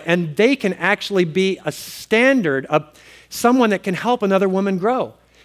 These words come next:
And if you've never been discipled, you need to be discipled. You need someone that can help you make progress in your walk with God. And if you've been discipled, then you need to take that next step. Move away from being crippled and, and,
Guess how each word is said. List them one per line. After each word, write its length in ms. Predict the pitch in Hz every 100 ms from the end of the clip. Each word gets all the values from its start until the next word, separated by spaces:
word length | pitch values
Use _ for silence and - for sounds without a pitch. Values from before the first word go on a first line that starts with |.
| _
And 100 | 196
if 100 | 202
you've 160 | 202 180
never 240 | 214 247
been 160 | 220 226
discipled, 640 | 202 - 220 269 180 165
you 160 | 156 220
need 260 | 214 277 226
to 80 |
be 160 | 175 156
discipled. 580 | 143 - 127 123 143 135
You 120 | 202
need 280 | 208 269 226
someone 360 | - 175 156
that 120 | 151 151
can 120 | 156
help 280 | 190 180 -
you 80 |
make 280 | 175 180 175
progress 440 | - 226 208 151 -
in 80 |
your 140 | 156 151
walk 240 | 160 160
with 100 | 156
God. 320 | 135 190 156 120 - - -
And 160 | 190 208
if 140 | 196
you've 160 | 214 165
been 180 | 233 285
discipled, 720 | 254 - 160 147 151 139 131
then 260 | 185 180 - - -
you 160 | 196
need 400 | 208 208 233 254
to 80 | 214
take 280 | - 214 -
that 200 | 196 165
next 300 | 196 214 -
step. 320 | - 226 202
Move 200 | 196 254
away 280 | 254 247 247
from 200 | 226 214
being 220 | 190 170
crippled 420 | - 175 - 160
and, 140 | 156 165
and, 280 | 165 160